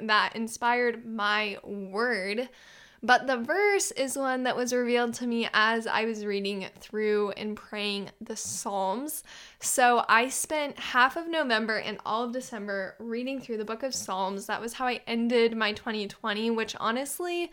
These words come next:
was such, again, a sweet way to end twenty twenty, because I honestly do-, I didn't read a ton of the word this year for how much we were at home. I feel like some people were talking about how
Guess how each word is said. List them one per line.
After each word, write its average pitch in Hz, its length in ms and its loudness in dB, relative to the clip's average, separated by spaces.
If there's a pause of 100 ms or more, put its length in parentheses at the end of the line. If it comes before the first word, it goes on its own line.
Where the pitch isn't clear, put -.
(340)
was 262 160 -2
such, - 580 2
again, 311 400 4
a 233 120 0
sweet 311 440 -2
way 277 360 2
to - 200 -6
end 233 200 0
twenty 233 300 -6
twenty, 202 360 -6
because 226 680 -4 (540)
I 285 140 8
honestly 359 800 0 (520)
do-, 240 260 4 (200)
I 247 120 8
didn't 302 480 -2
read 240 280 0
a 240 60 4
ton 247 460 -2
of 226 320 -6 (360)
the 220 120 -2
word 285 420 -2
this 220 260 -2
year 131 360 -4 (520)
for 277 320 6
how 269 220 6
much 254 380 2
we 226 120 -4
were 220 120 0
at 214 180 2
home. 226 260 -4
I 202 140 0
feel 269 160 0
like 277 140 2
some 247 200 -4
people 277 240 -4
were 247 160 2
talking 233 460 -6
about 220 200 0
how 208 300 -6